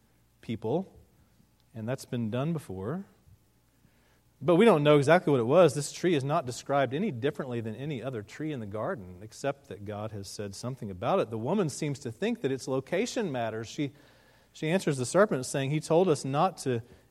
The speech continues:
eat from the tree that's in the middle of the garden." She seems to think that its location matters, but it wasn't the tree's position in the garden relative to the other trees that mattered. It was the tree's relationship to God's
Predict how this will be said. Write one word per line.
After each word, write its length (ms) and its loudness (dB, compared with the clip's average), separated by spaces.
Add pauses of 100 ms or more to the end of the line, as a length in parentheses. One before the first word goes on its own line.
(120)
eat 240 0
from 160 -4
the 80 -6
tree 240 -2
that's 220 -4
in 80 -2
the 80 -2
middle 420 4
of 80 2
the 80 -2
garden." 520 -2 (680)
She 260 -2
seems 300 -2
to 80 0
think 220 0
that 100 4
its 160 -2
location 680 0
matters, 420 -10
but 340 0 (800)
it 100 -4
wasn't 340 4
the 80 -4
tree's 300 0
position 420 -2
in 100 -2
the 40 -2
garden 420 4
relative 420 0
to 80 -8
the 100 -2
other 120 -2
trees 760 -6 (160)
that 100 -14
mattered. 460 -4 (1080)
It 60 0
was 220 4
the 100 -4
tree's 680 -2
relationship 760 -4
to 80 -8
God's 540 -2